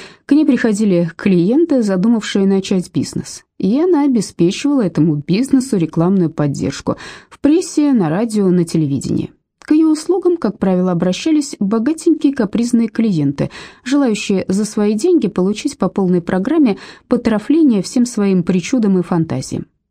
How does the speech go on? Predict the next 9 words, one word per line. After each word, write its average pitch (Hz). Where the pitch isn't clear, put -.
Джемми 311
рассказывала 151
про 160
их 160
фокусы 269
со 311
смехом 302
и -
горечью. 233